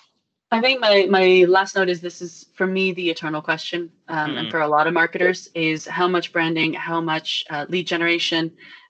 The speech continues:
Speaker 1: Um, I don't, I, I think that that study is closest to the answer. It's kind of a fifty-fifty,
Speaker 2: Yeah.
Speaker 1: um, but then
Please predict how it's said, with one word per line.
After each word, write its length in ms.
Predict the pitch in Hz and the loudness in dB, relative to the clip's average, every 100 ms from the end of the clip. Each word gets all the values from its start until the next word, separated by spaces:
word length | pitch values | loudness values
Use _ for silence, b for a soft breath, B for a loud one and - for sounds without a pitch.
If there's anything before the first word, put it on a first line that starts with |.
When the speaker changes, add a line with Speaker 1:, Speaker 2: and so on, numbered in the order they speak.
| - | -4
Speaker 1:
Um, 360 | 156 139 - - | -2 -4 -4 -2
I 120 | 170 | 2
don't, 280 | 185 180 - - | 2 2 0 -4
I, 100 | 175 | -2
I 80 | 185 | -2
think 200 | 175 196 | 0 0
that 180 | 190 165 | 0 0
that 180 | 165 - | -2 -4
study 440 | - 175 180 202 208 - | -4 0 2 0 -2 -8
is 160 | 170 | -8
closest 340 | - 175 170 - | -4 -4 -6 -6
to 40 | |
the 100 | 165 | -2
answer. 280 | 165 180 208 | -2 -2 -6
It's 120 | 202 | -6
kind 160 | - 156 | -6 -6
of 40 | 143 | -4
a 40 | |
fifty-fifty, 800 | 139 170 175 160 180 - 214 220 B B _ | -4 -6 -6 -6 -6 -4 -4 -4 B B _
Speaker 2:
Yeah. 160 | 165 160 | 0 2
Speaker 1:
um, 180 | 156 147 | 0 -2
but 320 | 165 170 165 - | 0 0 0 -6
then 480 | 165 170 170 165 | 0 2 2 0